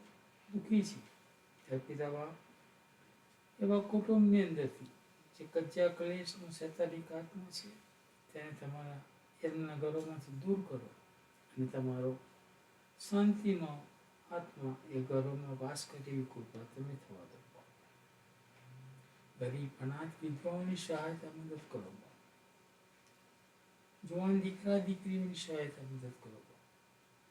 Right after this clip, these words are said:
જેઓ તમારા માર્ગોમાંથી ભટકી ગયા છે, એવા જુવાન દીકરા દીકરીઓને, પિતા બાપ, તમારા માર્ગોમાં પાછા વળો, તમારા વાડાઓમાં લાવો, એવી પણ તમારી પાસે કૃપા,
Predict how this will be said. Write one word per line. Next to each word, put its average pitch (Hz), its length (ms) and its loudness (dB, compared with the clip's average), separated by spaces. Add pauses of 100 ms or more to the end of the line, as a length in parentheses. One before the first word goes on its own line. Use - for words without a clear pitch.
(200)
જેઓ 135 200 2
તમારા 139 400 -2
માર્ગોમાંથી 180 840 0
ભટકી 190 460 -4
ગયા 151 280 -2
છે, - 200 -12 (1200)
એવા 185 260 0
જુવાન 190 420 4
દીકરા 190 360 -2
દીકરીઓને, 185 640 -2
પિતા 147 280 -10
બાપ, 147 260 -10 (460)
તમારા 156 440 -4
માર્ગોમાં 160 640 -6
પાછા - 300 -8
વળો, 110 320 -12 (440)
તમારા 170 320 -2
વાડાઓમાં 165 600 2
લાવો, 127 320 -10 (1500)
એવી 156 200 -4
પણ 151 340 -6
તમારી 143 380 -6
પાસે 135 360 -6 (400)
કૃપા, 151 340 -6